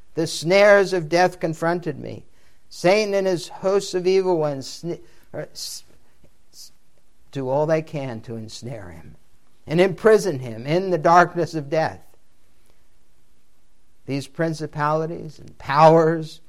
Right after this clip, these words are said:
the rulers of the darkness of this age, isn't that what we're seeing everywhere today? Manifesting themselves.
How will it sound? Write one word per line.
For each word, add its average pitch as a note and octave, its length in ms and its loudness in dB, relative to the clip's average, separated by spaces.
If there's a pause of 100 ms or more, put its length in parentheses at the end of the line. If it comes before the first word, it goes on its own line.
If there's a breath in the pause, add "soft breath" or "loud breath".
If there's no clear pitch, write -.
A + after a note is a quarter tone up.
(200)
the B2+ 80 -4
rulers F3+ 520 6
of E3 140 0
the D#3+ 80 -2
darkness E3+ 800 2 (180)
of D3+ 120 -8
this D#3+ 240 -4
age, D#3+ 520 -4 (400)
isn't D#3 200 -10
that F3 200 -4
what D#3+ 140 -6
we're E3 80 -8
seeing D#3+ 400 -10
everywhere D#3+ 500 -10
today? D#3 360 -14 (1120)
Manifesting D#3+ 800 -4
themselves. D#3 720 -6